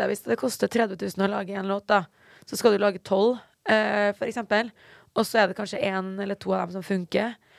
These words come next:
Eh, og så tar ting veldig lang tid før det slippes, så jeg liker å jobbe sang for sang. Og så er jo alt digitalt i dag, så om du putter det i et album eller ikke, det har jo egentlig ingenting å si. Det var jo gamle dager hvor du hadde en fysisk, da var det jo selvfølgelig mye mer stas å få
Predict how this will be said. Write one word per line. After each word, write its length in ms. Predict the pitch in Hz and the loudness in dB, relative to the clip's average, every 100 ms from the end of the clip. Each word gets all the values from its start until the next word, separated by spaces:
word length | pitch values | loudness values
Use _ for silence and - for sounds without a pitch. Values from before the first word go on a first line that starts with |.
| - - _ | -20 -20 _
Eh, 460 | - 220 214 208 208 | -2 0 2 0 -2
og 60 | 196 | -6
så 140 | 208 185 - | -6 -8 0
tar 220 | 214 190 | 4 4
ting 140 | 208 185 | 0 -4
veldig 160 | 196 185 | -4 -2
lang 140 | 185 | -4
tid 320 | 185 208 196 | -6 -2 0
før 160 | 196 196 | 4 2
det 60 | 175 | 2
slippes, 300 | 208 - 202 | -8 -4 0
så 160 | 196 - - - - | 0 -2 -16 -4 0
jeg 100 | 226 | 2
liker 220 | 233 214 | 2 2
å 80 | 208 | 2
jobbe 180 | 185 180 | 0 -4
sang 240 | 196 180 170 - | -4 -6 -10 -12
for 160 | - 190 | -6 0
sang. 220 | 208 277 - _ - - - - | 0 0 -10 _ -20 -20 -18 0
Og 80 | 233 | 0
så 200 | - 240 | 2 0
er 160 | 226 190 | 4 4
jo 80 | 190 | 4
alt 180 | 202 - | 0 -2
digitalt 540 | 208 214 - 196 190 | -4 -2 2 2 0
i 40 | 208 | -4
dag, 200 | 240 233 | -4 -4
så 120 | 220 | -6
om 60 | 208 | -4
du 60 | |
putter 340 | 190 208 - 170 | -4 -6 -6 -2
det 80 | 185 | 0
i 60 | 190 | 0
et 100 | - | -2
album 360 | 202 180 175 185 | 0 0 -4 -4
eller 120 | 208 214 | -2 -2
ikke, 200 | - - | -4 -2
det 140 | 196 | 0
har 160 | 180 175 | 0 -2
jo 60 | |
egentlig 280 | 202 165 190 | -4 -6 -8
ingenting 180 | 180 185 | -4 -2
å 40 | |
si. 100 | 185 202 | 0 -2
Det 80 | - | 0
var 140 | 202 185 | -2 0
jo 80 | 185 | -4
gamle 220 | 190 185 | -8 -6
dager 200 | 180 170 | -8 -8
hvor 140 | - 190 | -4 -2
du 40 | |
hadde 160 | 180 185 | -2 -4
en 40 | |
fysisk, 520 | 190 165 - 170 - - - - _ - | -6 -8 -6 -8 -8 -16 -20 -20 _ 4
da 100 | 233 | 6
var 140 | 196 | 6
det 80 | 185 | 2
jo 40 | 180 | -2
selvfølgelig 280 | 202 180 185 | -2 -2 -2
mye 100 | 185 | -4
mer 120 | 190 | -4
stas 240 | 185 185 - | -4 -4 -6
å 60 | |
få 100 | 160 | -10